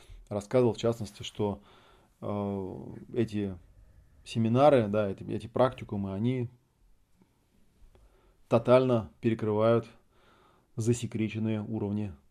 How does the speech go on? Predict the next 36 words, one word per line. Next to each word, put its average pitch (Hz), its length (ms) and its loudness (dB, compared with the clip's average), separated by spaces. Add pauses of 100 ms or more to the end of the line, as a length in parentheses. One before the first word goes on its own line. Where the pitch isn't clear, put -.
(220)
старой 104 340 -2
школы, 123 420 0
да, 101 200 -4
и, 98 80 -6
на 98 80 -4
мой 110 160 0
взгляд, 104 300 -2
вот 98 100 -10
я 101 60 -6
как - 120 -16
раз 107 300 -4 (560)
смог - 440 -2 (320)
вычислить, 120 500 0
где 113 140 2
там 113 200 0
было 110 160 2
рациональное 104 520 -2
зерно, 92 340 -6
потому 98 240 -10
что, - 120 -20
по - 80 -8
большому 98 380 -6
счёту, 135 280 -2
эти 101 140 -8
секретные, 98 640 -8
тайные 98 300 -6
суперуровни, 107 580 -2
они 104 240 -6 (460)
достаточно 107 440 -4
маразматичны, 113 720 -4 (140)
люди 107 160 -4
платят 104 300 -2
за 104 80 -2
них 101 120 -6
страшные 104 400 -6
деньги, 123 320 -6